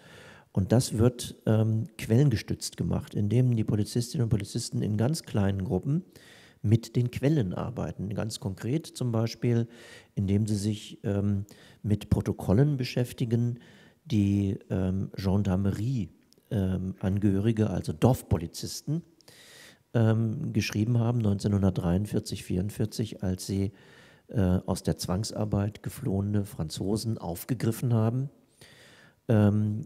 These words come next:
und dann, ähm, an die Gestapo übergeben haben. Und später wurden die ins K Z überstellt und sind dort zu Tode gekommen. Und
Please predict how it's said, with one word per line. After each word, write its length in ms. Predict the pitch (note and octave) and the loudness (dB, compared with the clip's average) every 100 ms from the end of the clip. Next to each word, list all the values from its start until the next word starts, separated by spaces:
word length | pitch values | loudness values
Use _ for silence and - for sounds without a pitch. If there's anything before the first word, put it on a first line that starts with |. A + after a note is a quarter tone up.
| - | -10
und 420 | - G2+ G2+ - - | -4 -2 -2 -4 -2
dann, 400 | F2 F#2 G#2 - | 0 0 -4 -6
ähm, 460 | - G#2 G2+ G2+ G#2 | -4 -2 0 -2 -4
an 160 | G#2 F#2+ | -6 -6
die 140 | G2+ | -4
Gestapo 520 | G2+ - E2+ - - | -6 -6 -8 -6 -4
übergeben 540 | B2 A2+ A2 A2 A2+ A2 | -2 -2 -2 -2 -2 -2
haben. 260 | A2+ A#2+ | -2 -4
Und 120 | A2 | -6
später 380 | - G2 G2+ G2+ | -6 -8 -4 -4
wurden 200 | G2 G2 | -4 -4
die 60 | G2+ | -4
ins 140 | F2+ | -6
K 120 | - | -8
Z 180 | - - | -6 -4
überstellt 460 | G#2 G2+ G2+ G#2 F#2+ | -4 -4 -4 -6 -4
und 100 | F#2+ | -6
sind 220 | F#2+ F#2 | -6 -2
dort 280 | F#2 - - | -2 -2 -8
zu 100 | - | -10
Tode 280 | - F2 F2 | -6 -4 -4
gekommen. 440 | - - E2 D2+ - _ - - - - - - - _ _ _ | -6 -8 -8 -8 -14 _ -20 -20 -20 -20 -20 -20 -20 _ _ _
Und 560 | - G2+ G2 F#2+ - | -4 2 2 0 -4